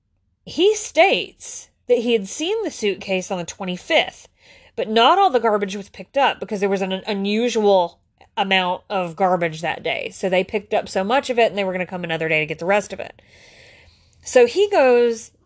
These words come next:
and he's like, "What the hell? You know, it has to be a dog or a cat. Let me do the right thing and go,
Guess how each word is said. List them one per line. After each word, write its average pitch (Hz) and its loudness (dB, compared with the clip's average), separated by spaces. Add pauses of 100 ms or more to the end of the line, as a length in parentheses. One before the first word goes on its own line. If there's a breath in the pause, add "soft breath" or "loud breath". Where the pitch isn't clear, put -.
(160)
and 233 -4
he's 226 -6
like, 208 0
"What 302 -18
the 190 -8
hell? 196 -4
You 180 -10
know, 185 -6
it - -12
has - -4
to 226 -16
be 226 0
a 196 2
dog 175 0
or 170 -4
a 165 -8
cat. 226 0
Let 220 -6
me 247 -6
do 233 -2
the 208 2
right 185 2
thing 180 -6
and 175 -8
go, 165 0